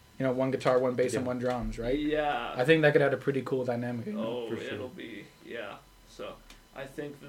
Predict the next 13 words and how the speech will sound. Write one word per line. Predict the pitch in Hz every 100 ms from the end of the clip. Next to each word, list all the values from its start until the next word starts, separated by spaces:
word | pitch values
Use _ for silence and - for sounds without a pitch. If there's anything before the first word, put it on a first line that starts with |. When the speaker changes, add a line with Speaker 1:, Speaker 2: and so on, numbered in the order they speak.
| 139
Speaker 3:
that | 147 147 156 151
I'm | 147 147
really | 143 143
excited | 143 - 143 147
about, | 151 151 170 - -
but, | 135 123 113 - - - _ _ - - _
um, | 127 123 120 120 - 127
locally | 147 156 151 147
as | 143
well, | 127 135 147
we | 147
played | 143 - 143 147 143
last | 139 143 147